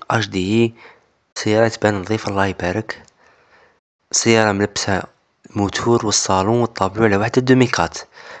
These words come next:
فيها راكور في الليل راديال مع بادكاس، والفيرني في الباب، والفيرني وين تحل كاب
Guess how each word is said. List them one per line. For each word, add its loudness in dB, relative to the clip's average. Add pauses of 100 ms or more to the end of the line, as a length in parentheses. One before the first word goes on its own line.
(100)
فيها 4
راكور 2
في -8
الليل 2
راديال 2
مع 0
بادكاس، -4 (680)
والفيرني 2
في -6
الباب، 2
والفيرني 2
وين 2
تحل 0 (120)
كاب 0